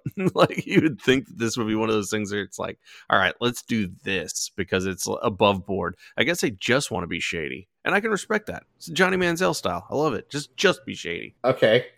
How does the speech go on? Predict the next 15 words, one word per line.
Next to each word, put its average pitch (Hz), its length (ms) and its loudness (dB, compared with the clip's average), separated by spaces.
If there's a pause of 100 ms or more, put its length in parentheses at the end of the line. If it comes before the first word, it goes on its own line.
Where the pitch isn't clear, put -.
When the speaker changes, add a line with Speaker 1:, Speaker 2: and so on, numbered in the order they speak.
Speaker 2:
I 110 60 -4
guess, 120 320 4
uh, 110 300 6 (640)
the 120 100 4
only 139 220 12
other 127 220 8
news 120 300 6
that 101 120 0
we 107 120 2
have 110 500 4 (100)
is, 107 460 2
uh, 101 360 6 (540)
Speaker 1:
L 117 140 8
S 123 160 2
U 123 100 -2